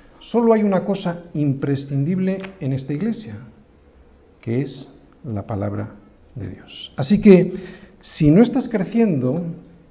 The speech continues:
pudiera ser que no te estás tomando esta leche espiritual. Mis hijos pedían leche cada tres horas.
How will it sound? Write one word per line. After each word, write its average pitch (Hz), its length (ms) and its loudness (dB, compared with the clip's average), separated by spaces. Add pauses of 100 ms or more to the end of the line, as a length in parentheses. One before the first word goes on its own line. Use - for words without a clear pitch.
(120)
pudiera 104 420 -4
ser 202 440 6 (480)
que 135 140 4
no 170 160 4
te 226 60 -2
estás - 280 -4
tomando 202 380 2
esta 151 220 0
leche 160 300 2
espiritual. 110 640 -2 (1300)
Mis 165 240 0
hijos 214 280 0
pedían 165 400 0
leche 165 320 -4
cada 110 260 -4
tres 110 260 -6
horas. - 600 -12